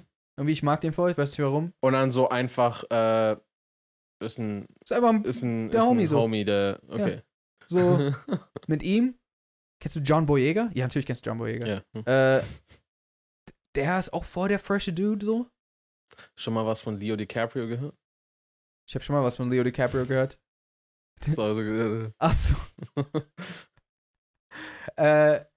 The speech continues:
Speaker 1: John Boyega, aber es war eigentlich auch eher so f-, für die Leute, die ihn nicht kennen. Äh, also Tom Holland ist der, der Spider-Man spielt, falls ihr das nicht wusstet, der, äh, der Schauspieler.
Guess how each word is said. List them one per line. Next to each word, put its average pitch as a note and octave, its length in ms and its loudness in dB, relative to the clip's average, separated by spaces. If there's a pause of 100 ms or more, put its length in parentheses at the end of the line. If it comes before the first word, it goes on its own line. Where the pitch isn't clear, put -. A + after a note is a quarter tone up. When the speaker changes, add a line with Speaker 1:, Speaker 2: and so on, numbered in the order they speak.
(220)
Speaker 1:
John E3 160 4
Boyega, E3 480 6
aber D3+ 240 2
es B2 280 -10
war D3 120 6
eigentlich C#3+ 220 0
auch D3+ 80 0
eher C#3+ 260 4
so B2+ 80 -2
f-, - 160 -6 (240)
für B2 260 -4
die B2 100 -4
Leute, A#2+ 260 2
die A2 100 -4
ihn A2 60 -4
nicht A2 140 -8
kennen. A2+ 220 -2
Äh, A#2 320 4 (220)
also B2+ 180 -4
Tom D3 220 2
Holland D#3 320 6
ist C#3 100 -2
der, C3+ 140 4
der C3 100 4
Spider-Man C#3+ 480 4
spielt, C#3 380 0 (420)
falls B2 160 -2
ihr B2 80 2
das A#2+ 80 0
nicht - 140 -8
wusstet, B2 400 -4
der, A2+ 200 0 (140)
äh, A2+ 260 0
der A2 140 -4
Schauspieler. A2+ 460 -2